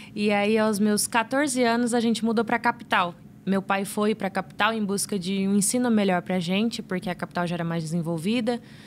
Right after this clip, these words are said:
Nas escolas já tinham salas de recursos adaptado pra gente poder estudar. Então, a gente se mudou pra capital, eu com quatorze anos, e com dezesseis anos eu conheci o esporte paralímpico.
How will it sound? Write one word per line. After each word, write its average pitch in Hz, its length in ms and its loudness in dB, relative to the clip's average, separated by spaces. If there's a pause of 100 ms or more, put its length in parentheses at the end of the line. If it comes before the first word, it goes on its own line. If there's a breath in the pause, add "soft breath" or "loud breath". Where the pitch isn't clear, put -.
(220 loud breath)
Nas 190 200 0
escolas 208 440 0
já 190 140 0
tinham 226 340 0
salas 196 400 2
de 170 80 -2
recursos 226 920 0
adaptado 202 640 0
pra - 160 -6
gente 208 260 0
poder 233 240 0
estudar. 240 400 0 (400 loud breath)
Então, 208 140 -2
a 214 60 4
gente 208 200 2
se - 120 0
mudou 226 260 0
pra 226 140 -2
capital, 233 540 0
eu 220 60 -2
com 226 120 -6
quatorze 220 480 0
anos, 240 500 -2
e 240 100 -4
com 233 520 0 (120)
dezesseis 233 460 0
anos 254 220 -2
eu 269 100 2
conheci 254 300 -2
o - 20 -2
esporte 233 340 -4
paralímpico. 190 680 -4